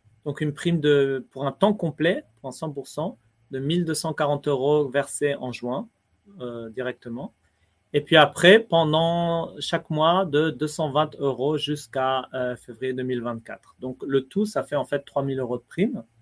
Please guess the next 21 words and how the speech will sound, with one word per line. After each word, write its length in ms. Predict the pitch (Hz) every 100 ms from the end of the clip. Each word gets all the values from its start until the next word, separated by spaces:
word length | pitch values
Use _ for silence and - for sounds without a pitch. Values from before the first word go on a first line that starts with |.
| _ _ _ _ _
C'est 240 | - 139 135
pour 180 | -
rattraper, 520 | 123 127 131 - 139 135
euh, 640 | 127 117 110 110 107 104 -
les, 580 | 120 113 110 107 104 101
l'inflation. 640 | 104 110 117 - 165 240 - _ _ _ _ _ _ _ _
La, 460 | 135 127 127 127 123 120 120 113
pour 140 | -
les 180 | 151 151
étudiants, 540 | 151 147 147 156 156 160
les 100 | 151
stagiaires, 360 | - 143 147
les 120 | 147
apprentis, 480 | 139 135 147 135 165
c'est, 320 | 151 135 120
c'est 140 | 113 120
la 100 | 117
moitié 380 | 120 117 180 208
qui 140 | -
est 20 |
prévue. 420 | 127 - 139 220